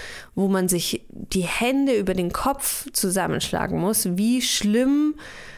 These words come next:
die eigentliche Ausbildung ist. Das heißt, am Ende kommt man vielleicht mit ziemlich wenig Wissen raus. Wenn man sich in diesen, in dieser Zeit der Ausbildung selber damit beschäftigt hätte und selber Wissen angeeignet hätte, wäre man vielleicht viel, viel schlauer oder viel, viel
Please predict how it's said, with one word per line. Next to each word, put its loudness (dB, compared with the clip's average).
die 2
eigentliche 0
Ausbildung 0
ist. -2
Das 0
heißt, 2
am 0
Ende 2
kommt 0
man 2
vielleicht 0
mit 2
ziemlich 2
wenig 2
Wissen 2
raus. 0
Wenn 0
man 2
sich 0
in 2
diesen, 2
in 2
dieser 0
Zeit 0
der 0
Ausbildung 2
selber 2
damit 0
beschäftigt -2
hätte 0
und 0
selber 0
Wissen 0
angeeignet -2
hätte, 0
wäre 2
man 0
vielleicht -2
viel, 0
viel -2
schlauer 2
oder 0
viel, -2
viel -2